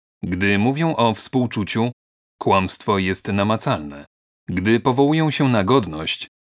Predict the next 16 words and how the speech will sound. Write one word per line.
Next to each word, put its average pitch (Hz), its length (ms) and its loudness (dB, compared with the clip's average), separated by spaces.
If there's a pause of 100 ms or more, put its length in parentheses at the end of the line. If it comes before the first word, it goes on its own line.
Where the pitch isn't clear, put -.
(160)
jest 101 420 -2
to 117 160 2
już 113 220 0
bardziej 104 380 2
podstępne. 95 800 -4 (560)
Mocno 113 500 2
oddaliliśmy 104 840 0
się 104 220 0
od 98 240 0
kantowskiej 113 680 0
definicji 107 580 0
godności, 98 760 0 (240)
zwolna 117 600 2
zastępując 120 720 0
byt 98 220 0
moralny, 101 640 2